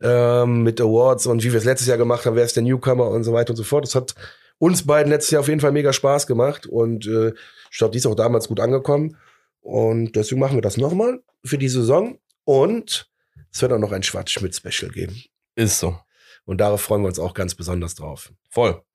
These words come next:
Speaker 2: Ja, also wirklich mega. Deswegen, zwei Wöchlein gibt's uns noch für euch. Und dann, äh, springen der Max und ich auch in den wohlverdienten Schwimmreifen und treiben dann erstmal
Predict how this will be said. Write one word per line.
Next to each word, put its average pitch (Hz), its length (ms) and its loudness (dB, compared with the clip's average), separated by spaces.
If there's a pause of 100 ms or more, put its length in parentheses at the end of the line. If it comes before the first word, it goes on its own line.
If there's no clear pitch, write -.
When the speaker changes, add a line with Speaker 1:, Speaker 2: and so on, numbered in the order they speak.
(880)
Speaker 2:
Ja, 90 100 0
also 95 160 0
wirklich 87 220 -6
mega. 90 220 -2
Deswegen, 87 440 -8 (320)
zwei 98 220 -2
Wöchlein 98 400 0
gibt's 101 220 -6
uns 104 180 -4
noch 101 140 -4
für - 100 -12
euch. - 340 -2 (760)
Und 95 120 -8
dann, 87 340 -2
äh, 82 340 0 (460)
springen - 380 -4
der 87 80 0
Max 87 280 -2
und 90 100 -2
ich - 120 -6
auch 90 120 -4
in 90 60 0
den 82 140 -4
wohlverdienten 85 760 -6
Schwimmreifen 85 760 -4
und 80 280 -12
treiben 85 340 -4
dann 82 100 -4
erstmal 80 500 -4